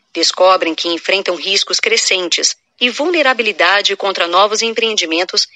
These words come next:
em áreas como velocidade para decidir e agir,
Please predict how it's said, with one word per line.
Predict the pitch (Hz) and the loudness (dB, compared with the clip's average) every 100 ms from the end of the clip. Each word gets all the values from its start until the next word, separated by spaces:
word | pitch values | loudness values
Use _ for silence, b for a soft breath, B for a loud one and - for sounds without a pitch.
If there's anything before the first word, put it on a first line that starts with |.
| b - | b -2
em | 247 214 | 0 4
áreas | 233 220 180 - - _ | 2 4 2 0 -2 _
como | - 247 | -4 -2
velocidade | 226 254 277 - 185 196 214 214 | 0 0 2 0 2 2 2 0
para | - 156 | 0 0
decidir | 156 233 277 220 202 240 - _ - | 0 0 0 0 0 -2 -4 _ -4
e | 277 | 0
agir, | 277 - 156 - | 2 0 0 -4